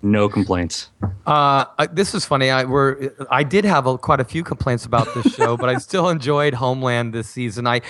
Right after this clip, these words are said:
Speaker 2: actually haven't watched the finale that was on, uh, last night as we're taping this 'cause I'm traveling.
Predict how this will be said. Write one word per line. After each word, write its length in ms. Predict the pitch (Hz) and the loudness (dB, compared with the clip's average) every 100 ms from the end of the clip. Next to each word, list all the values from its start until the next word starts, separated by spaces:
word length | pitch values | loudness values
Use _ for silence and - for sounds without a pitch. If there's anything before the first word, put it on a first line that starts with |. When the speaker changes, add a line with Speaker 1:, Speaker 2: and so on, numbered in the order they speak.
| - | -4
Speaker 2:
actually 260 | 147 160 147 | -2 0 0
haven't 280 | 139 139 131 | 0 0 0
watched 220 | 123 117 | 0 0
the 80 | 120 | -6
finale 360 | 120 117 113 107 | -2 0 0 0
that 140 | 107 | -2
was 140 | 104 | 0
on, 300 | 113 110 107 113 | 2 2 0 0
uh, 240 | 107 104 | 2 2
last 320 | 107 117 120 | 2 2 0
night 160 | 113 104 | -2 -2
as 160 | 98 104 | 0 -2
we're 60 | |
taping 340 | 101 113 113 104 | 0 0 2 0
this 220 | 95 - - - - - | -4 -6 -14 -18 -18 -4
'cause 180 | 127 - | -2 0
I'm 140 | 98 | 0
traveling. 480 | 92 196 131 113 | 2 2 2 2